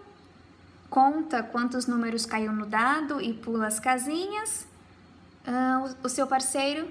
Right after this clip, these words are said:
mesma coisa, joga um dado, pula os números nas casinhas e, e vocês precisam fazer as ações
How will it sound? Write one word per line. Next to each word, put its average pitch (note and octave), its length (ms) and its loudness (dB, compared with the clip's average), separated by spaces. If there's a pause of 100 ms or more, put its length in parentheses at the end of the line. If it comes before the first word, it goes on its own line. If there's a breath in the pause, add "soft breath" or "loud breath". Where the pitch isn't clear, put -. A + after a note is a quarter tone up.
mesma C#4 400 0
coisa, D#4+ 480 0
joga C4 320 2
um B3+ 100 0
dado, D#4+ 560 2 (540)
pula C4 600 0
os A#3+ 160 -2
números A3+ 420 0
nas A3+ 200 -2
casinhas C#4+ 640 -2
e, D#4+ 80 -2 (460)
e C4 60 -6
vocês C4+ 380 -2
precisam C4+ 520 -2
fazer C4 400 0
as B3+ 180 2
ações C#4 640 0